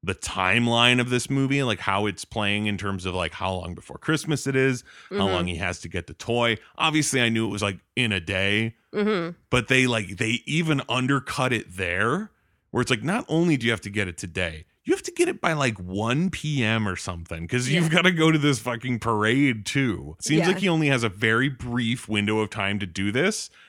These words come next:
Speaker 1: and I feel like he uses all of that time in the first, like, ten minutes of the search.
Speaker 2: Yeah. <laughs>
Speaker 1: 'Cause he, they show him going to, like,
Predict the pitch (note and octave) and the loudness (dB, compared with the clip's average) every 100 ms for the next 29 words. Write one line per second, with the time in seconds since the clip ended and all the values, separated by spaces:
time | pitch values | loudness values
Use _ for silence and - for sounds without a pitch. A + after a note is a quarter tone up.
0 | - - B2 B2 - D3 C#3+ C3+ B2+ A2+ | -20 -2 0 0 2 4 4 4 4 4
1 | C3 B2+ B2+ G2 - B2+ B2+ C3 C#3 B2 | 2 2 -2 -2 -4 2 4 6 4 4
2 | A#2+ - - A2+ A#2 B2 A#2 A2+ - A2+ | 2 2 0 2 2 2 0 -2 0 0
3 | - A2 F#2+ - - A#2+ A#2+ G#2+ G2+ F#2+ | 0 0 0 -2 -4 0 0 2 0 -2
4 | - F2+ F2 - - - E4 C4+ - - | -4 -6 -8 -6 -6 -4 -2 -2 -4 -20
5 | _ _ - F4+ - D3+ F3 D#3 F3+ F#3+ | _ _ -2 0 2 4 4 4 4 4
6 | - G3 G#3 G#3 G3+ G3 D#3 C#3 | 4 4 4 4 4 4 2 -2